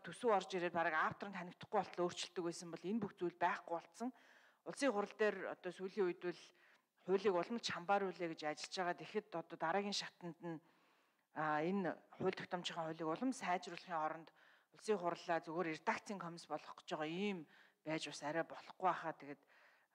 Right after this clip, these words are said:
а, Няматар сайд энүүн дээр бас өнөөдөр нэлээд олон гишүүд бас санал хэлж байна. Би бас зүгээр санал хэлье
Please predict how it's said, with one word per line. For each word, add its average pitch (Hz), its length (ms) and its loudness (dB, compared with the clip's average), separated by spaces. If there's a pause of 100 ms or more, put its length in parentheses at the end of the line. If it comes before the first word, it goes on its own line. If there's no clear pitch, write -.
а, 101 320 -6
Няматар 165 400 -2
сайд 156 240 0
энүүн 165 240 -8
дээр 156 160 -4
бас - 240 -14
өнөөдөр 156 320 -12
нэлээд 156 240 -2
олон 143 160 -12
гишүүд 151 240 -12
бас 147 160 -18
санал 156 240 -14
хэлж - 320 -20
байна. 135 80 -20 (480)
Би 175 80 -6
бас 160 160 -4
зүгээр 143 240 -8
санал - 320 -4
хэлье 151 240 -16